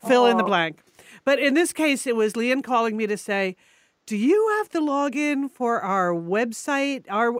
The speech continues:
Speaker 1: our, our site is hosted at, well, was hosted at a place <laughs> called Network Solutions, which is just a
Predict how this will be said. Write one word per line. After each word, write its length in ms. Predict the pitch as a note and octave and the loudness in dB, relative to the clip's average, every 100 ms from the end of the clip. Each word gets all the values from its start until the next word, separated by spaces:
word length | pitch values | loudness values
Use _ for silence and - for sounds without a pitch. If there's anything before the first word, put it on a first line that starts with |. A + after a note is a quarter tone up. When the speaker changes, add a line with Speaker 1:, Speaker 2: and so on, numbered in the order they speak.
| - | -6
Speaker 1:
our, 140 | G#3+ - A#3 | -8 -6 -8
our 340 | A#3 B3 C#4+ A#3+ _ A3 | -2 2 2 -2 _ -12
site 280 | - B3+ | -2 0
is 140 | G#3 - | 0 -4
hosted 600 | G3+ A#3 - C4+ C4 A3+ - - _ _ _ - | -6 -6 -6 -6 -4 -6 -12 -20 _ _ _ -2
at, 380 | G#3+ G#3 G3 A#3 | 2 4 2 4
well, 160 | G#3+ | 2
was 280 | G3 C4+ C#4+ | 4 2 2
hosted 420 | B3+ A3 - A3 | 0 -2 -2 -2
at 160 | G#3 F#3+ | -2 -4
a 60 | F#3+ | -4
place 360 | A#3 G3+ - | -4 -4 -4
<laughs> 300 | - G3+ - | -8 -10 -4
called 340 | F#3+ G#3 F#3 A#3+ - | -2 -2 -4 -8 -16
Network 440 | A3 G#3 G3+ A3 A3 | -8 -6 -4 -6 -6
Solutions, 800 | - G3+ G3+ - B3+ C4+ C#4 _ _ _ _ _ | -10 -6 -6 -6 -8 -8 -12 _ _ _ _ _
which 240 | A3+ A3 | -6 -6
is 80 | A3+ | -8
just 300 | B3 A3 - | -6 -8 -6
a 100 | G#3+ | -8